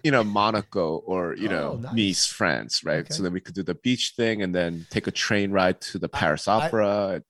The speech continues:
Speaker 2: I gotta tell you, I always find it funny when I ask this question to entrepreneurs, they always
Speaker 1: Yeah.
Speaker 2: have a hard time answering this one because they never take a
Speaker 1: <laughs>
Speaker 2: freaking
Speaker 1: Yeah.
Speaker 2: vacation.
Speaker 1: Yeah, I'm like, "What's a vacation?
Speaker 2: <laughs>
Speaker 1: What is this vacation you
Speaker 2: Vaca-,
Speaker 1: speak of,
Speaker 2: talk
Speaker 1: Pete?"
Speaker 2: about, I,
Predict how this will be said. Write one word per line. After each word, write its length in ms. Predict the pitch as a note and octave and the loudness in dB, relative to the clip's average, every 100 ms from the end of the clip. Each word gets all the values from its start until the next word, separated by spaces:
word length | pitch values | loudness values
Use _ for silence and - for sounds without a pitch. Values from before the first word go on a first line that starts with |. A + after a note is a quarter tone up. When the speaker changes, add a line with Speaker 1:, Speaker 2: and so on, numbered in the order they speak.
| - | -6
Speaker 2:
I 100 | D#3+ | -2
gotta 200 | D#3+ D#3+ | 0 0
tell 160 | D3+ C3+ | 0 0
you, 60 | |
I 20 | B2+ | 2
always 300 | E3+ A3 - | 0 0 -2
find 280 | D3+ D3 | -2 0
it 80 | B2+ | -2
funny 320 | - C3+ A#2 | -4 -4 -2
when 140 | G#2+ A2+ | -4 -4
I 60 | |
ask 220 | A#2 C#3+ D3 | -2 -4 -4
this 100 | C3 | -8
question 400 | - A#2+ A#2+ A2 | -4 -4 -4 -8
to 320 | - G#2+ A2 - | -6 -6 -6 -6
entrepreneurs, 720 | B2 B2 A#2 A2 A2+ C3+ - | -6 -6 -8 -6 -4 -6 -6
they 160 | A#2+ B2 | -6 -4
always 320 | C#3 C#3 D3+ | -2 0 2
Speaker 1:
Yeah. 60 | |
Speaker 2:
have 100 | B2+ | 0
a 40 | A#2+ | -2
hard 180 | A2 A#2+ | -4 -6
time 240 | A2+ G#2+ | -6 -8
answering 340 | G2+ G#2 G#2+ G2 | -8 -10 -10 -12
this 160 | G2 | -12
one 260 | F#2+ E2 D#2+ _ _ _ | -14 -16 -18 _ _ _
because 180 | G3+ G3+ | -2 0
they 100 | F#3 | 2
never 200 | G3+ G3+ | 2 0
take 180 | F3+ G3 | -2 -6
a 80 | F3+ | -8
Speaker 1:
<laughs> 480 | E3+ _ C#3+ - D#3 | -14 _ -20 -14 -12
Speaker 2:
freaking 320 | A#3 - E3+ | -8 -8 -6
Speaker 1:
Yeah. 80 | F3+ D#3+ A3 E3 | -6 0 2 2
Speaker 2:
vacation. 220 | C3 G2+ - - - D#3 | 0 -16 -20 -20 -6 2
Speaker 1:
Yeah, 120 | D#3+ | 4
I'm 80 | D#3 | 6
like, 140 | E3 | 6
"What's 180 | B2+ F#3 | 6 6
a 60 | D4+ | 6
vacation? 560 | D#4+ F#3 D#4 - F3+ - - D#3+ | 6 6 6 4 4 0 2 2
Speaker 2:
<laughs> 280 | - E3+ - | 2 -4 2
Speaker 1:
What 120 | C3+ | 4
is 140 | C4 | 4
this 140 | B3+ - | 0 2
vacation 520 | D3 - A3 - D#3 | 2 6 4 4 2
you 100 | A#2+ | 4
Speaker 2:
Vaca-, 120 | C#3+ | 2
Speaker 1:
speak 220 | F#3 G3 | 0 -2
of, 120 | G2+ | -4
Speaker 2:
talk 120 | G#3+ G#3+ | -2 0
Speaker 1:
Pete?" 60 | |
Speaker 2:
about, 220 | F#3+ F3+ | 0 -2
I, 80 | D3 | -6